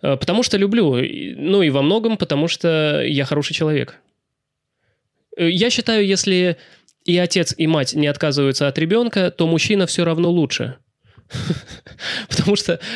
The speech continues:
э, потому что у женщин есть инстинкты, понимаете? У них есть инстинкты, у них, э, само тело, э, говорит о том, что нужно оставаться с ребёнком, в то время как, э, ну, у мужчин такого нет. Если мы остаёмся, то в этом больше сознательности.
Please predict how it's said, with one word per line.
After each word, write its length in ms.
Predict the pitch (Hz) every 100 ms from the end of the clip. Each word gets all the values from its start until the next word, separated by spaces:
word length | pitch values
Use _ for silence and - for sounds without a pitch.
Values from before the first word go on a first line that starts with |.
| 202
э, 380 | 156 147 147 143
потому 220 | 143 185
что 120 | 220 196
у 40 |
женщин 300 | 196 240 190
есть 240 | 175 170
инстинкты, 460 | 175 - 190 143 110
понимаете? 440 | 117 123 139 120
У 40 | 127
них 180 | 143 156
есть 220 | 143 -
инстинкты, 560 | 135 - 170 196 -
у 40 | 151
них, 300 | 127 110 - - - - - -
э, 180 | 139 127
само 320 | - 151 170
тело, 540 | 156 - 185 190 180 165 - - _ _
э, 340 | - 147 143 139
говорит 480 | 131 143 147 170 165
о 80 |
том, 220 | 139 170 156
что 160 | 156
нужно 300 | 147 147 147
оставаться 460 | 139 - 139 139 135
с 120 | -
ребёнком, 600 | 147 170 135 107 - 143 -
в 80 |
то 80 | -
время 240 | 135 135 123
как, 240 | 127 -
э, 220 | 135 131
ну, 160 | 156 120
у 20 |
мужчин 300 | 120 117 156
такого 260 | 180 185 185
нет. 240 | 214 123
Если 220 | 123 151
мы 120 | 147
остаёмся, 680 | 156 - 139 175 208 - 180 - - - - _
то 380 | - 156 156 143 - - _
в 160 | - 156
этом 340 | 165 165 143
больше 320 | 147 165 -
сознательности. 880 | 139 147 156 156 - 117 117 - -